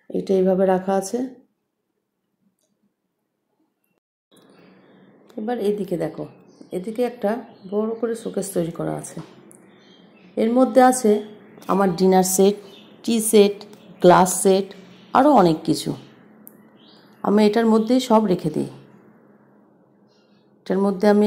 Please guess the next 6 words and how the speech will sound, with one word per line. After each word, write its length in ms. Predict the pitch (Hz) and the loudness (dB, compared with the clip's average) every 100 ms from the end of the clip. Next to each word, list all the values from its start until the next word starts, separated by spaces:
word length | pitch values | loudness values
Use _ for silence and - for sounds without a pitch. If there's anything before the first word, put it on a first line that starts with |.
| 202 | 2
এইভাবে 320 | 190 196 226 302 - - - | 2 0 0 0 -6 -18 -12
শোকেসটাকে 480 | 190 180 - 185 190 | -6 -4 -2 -4 -2
সাজিয়ে 260 | 175 160 180 | -4 0 0
রেখেছি। 280 | 180 180 185 175 | 0 -4 -6 -6
দেখো, 220 | 170 240 294 - - - - _ - - _ _ _ _ _ _ _ _ _ - | -6 -4 -8 -10 -20 -20 -20 _ -20 -20 _ _ _ _ _ _ _ _ _ -18
এটা 200 | 185 | -8